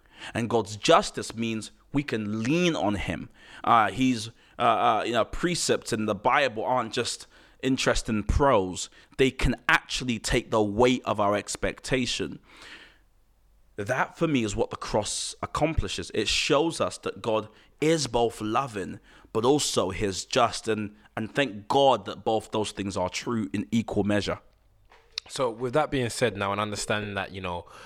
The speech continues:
Speaker 2: um, like you said, the wages of sin is death, and that it's, uh, it's Christ's death on the cross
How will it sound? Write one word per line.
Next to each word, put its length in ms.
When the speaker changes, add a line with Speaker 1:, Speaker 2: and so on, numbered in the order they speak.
Speaker 2:
um, 200
like 160
you 60
said, 140
the 60
wages 260
of 100
sin 200
is 160
death, 420
and 200
that 240
it's, 360
uh, 440
it's 360
Christ's 520
death 200
on 100
the 80
cross 420